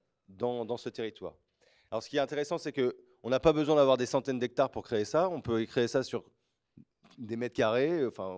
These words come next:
il faut quand même un, un espace un peu délimité, mais pas forcément énorme. Il peut y avoir deux, trois hectares, notamment une sorte, par exemple, une,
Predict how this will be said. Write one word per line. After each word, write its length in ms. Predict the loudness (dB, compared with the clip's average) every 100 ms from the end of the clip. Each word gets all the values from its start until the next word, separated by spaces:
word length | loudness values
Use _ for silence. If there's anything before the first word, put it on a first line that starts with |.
| -12
il 60 | -16
faut 140 | -12
quand 80 | -10
même 160 | -8 -8
un, 240 | -8 -10
un 80 | -10
espace 340 | -10 -8 -8
un 60 | -8
peu 140 | -8
délimité, 400 | -8 -8 -6 -4
mais 160 | -4 -8 _ _ _ -2
pas 80 | 0
forcément 640 | 0 2 4 8 8 6
énorme. 460 | 2 4 4 4 -2
Il 60 | -4
peut 140 | -4
y 40 |
avoir 160 | -2 0
deux, 140 | -2
trois 240 | -2 -2 -4
hectares, 480 | -4 -4 -4 -10 _ _ -16
notamment 260 | -8 -6
une 120 | -4 -4
sorte, 240 | -8 -6
par 140 | -6
exemple, 260 | -4 -4 -6
une, 200 | -10